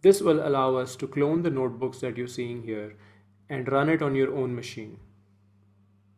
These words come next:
So I copy this command, paste it on the terminal, and in my case, I already have it installed. Next, we download the notebook for this tutorial using the Jovian clone command.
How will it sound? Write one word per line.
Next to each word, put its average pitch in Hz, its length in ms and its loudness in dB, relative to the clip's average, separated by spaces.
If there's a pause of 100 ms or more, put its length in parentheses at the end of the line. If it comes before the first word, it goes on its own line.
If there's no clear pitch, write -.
(1000)
So - 220 -10
I 135 80 -6
copy 143 320 -2
this 190 180 2
command, 120 480 -6 (880)
paste 151 260 -2
it - 60 -2
on 143 140 0
the 131 80 -4
terminal, 110 500 -8 (2500)
and 160 140 2
in 170 80 4
my 160 180 6
case, 160 380 4
I 143 160 -2
already 131 360 0
have 123 160 -4
it 117 100 -6
installed. 107 480 -10 (1800)
Next, 170 520 -2 (440)
we 143 100 0
download 151 540 8
the 190 80 2
notebook 135 420 0
for 143 140 -2
this 131 160 -4
tutorial 123 520 -2
using 120 360 -4
the 123 80 -6
Jovian 131 480 -2
clone 127 300 -4
command. 104 480 -14